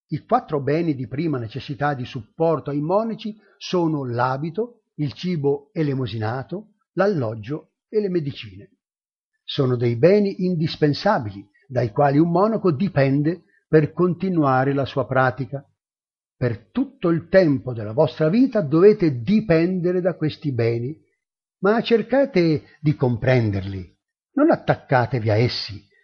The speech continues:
facendo sorgere la brama nella vostra mente.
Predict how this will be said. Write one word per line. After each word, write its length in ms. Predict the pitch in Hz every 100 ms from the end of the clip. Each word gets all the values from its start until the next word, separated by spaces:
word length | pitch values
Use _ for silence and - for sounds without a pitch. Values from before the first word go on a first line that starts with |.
| _
facendo 400 | - 120 143 143
sorgere 500 | 139 165 165 131 135
la 140 | 131 123
brama 540 | 127 147 170 165 160
nella 200 | 156 143
vostra 320 | 139 135 139
mente. 520 | 127 120 98 98 90